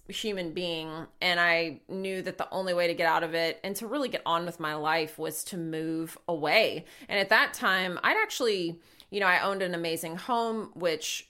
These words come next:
we were gonna have to sell. So I was living, my parents had a loft at the time downtown in Nashville. I stayed there and was trying to figure out what to do next. And a former roommate of mine in Chicago reached out, and she was like, "Hey,"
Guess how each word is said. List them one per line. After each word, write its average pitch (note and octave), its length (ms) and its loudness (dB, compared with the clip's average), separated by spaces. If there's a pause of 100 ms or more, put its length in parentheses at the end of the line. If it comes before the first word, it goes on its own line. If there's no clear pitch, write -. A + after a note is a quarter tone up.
we E3+ 640 -6
were E3+ 160 -4
gonna D#3+ 180 -2
have E3+ 220 -2
to G3 100 -8
sell. E3+ 640 0 (120)
So - 200 0
I E3 120 8
was E3+ 160 0
living, E3+ 480 -2
my D#3 180 -2
parents F3 340 -6
had F#3 120 -4
a D#3+ 80 0
loft D3+ 380 0
at D3+ 100 -6
the D3+ 60 -8
time D#3+ 280 -4
downtown D3+ 460 -4
in D3 80 -6
Nashville. G3+ 640 2
I E3+ 80 -4
stayed D3+ 380 -4
there D#3 380 0 (460)
and F3+ 420 2
was F#3 260 -4
trying F#3 280 0
to G3 40 -4
figure F3+ 220 2
out D3 80 2
what D#3+ 160 0
to F3 100 -10
do E3 640 -2
next. F3 680 0
And F#3 140 0
a F#3 60 2
former G#3 380 0
roommate G3+ 380 2
of F3 100 -4
mine D#3+ 180 2
in D#3+ 80 -4
Chicago E3+ 500 0
reached D#3 320 -4
out, E3 220 6
and D3 100 -6
she D#3+ 140 -8
was D3+ 160 -8
like, D3+ 200 -2
"Hey," A3 460 2